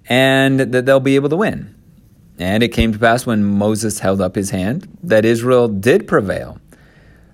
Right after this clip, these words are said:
But when he let down his hand, Amalek prevailed. And so Moses, uh, as you can imagine, tries to hold his hands up. But if you've ever tried to hold your hands up for an extended period of time, like,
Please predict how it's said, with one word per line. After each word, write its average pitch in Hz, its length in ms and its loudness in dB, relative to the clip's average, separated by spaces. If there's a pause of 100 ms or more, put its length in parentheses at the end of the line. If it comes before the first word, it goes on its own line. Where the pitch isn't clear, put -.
(300)
But 143 280 0
when 156 140 0
he 143 100 0
let 143 360 -2
down 240 240 0
his 165 160 -4
hand, 123 560 -4 (160)
Amalek 147 500 0
prevailed. 69 600 -8 (880)
And 104 100 -8
so 98 140 0
Moses, 98 540 2
uh, 90 40 2
as 90 420 -2
you 101 60 -6
can 87 180 -4
imagine, 104 560 0
tries 95 280 -2
to 95 120 -4
hold 101 220 -2
his 87 160 -4
hands 92 360 -6
up. - 360 0
But 85 300 -4 (460)
if 113 140 -2
you've 175 160 4
ever 170 240 4
tried 135 280 0
to 87 80 -2
hold 120 280 -4
your 92 120 -8
hands 101 320 -4
up 101 220 -2
for 90 140 -6
an 82 120 -8
extended 107 460 -6
period 101 240 -2
of - 140 -16
time, 101 440 -4
like, - 240 -10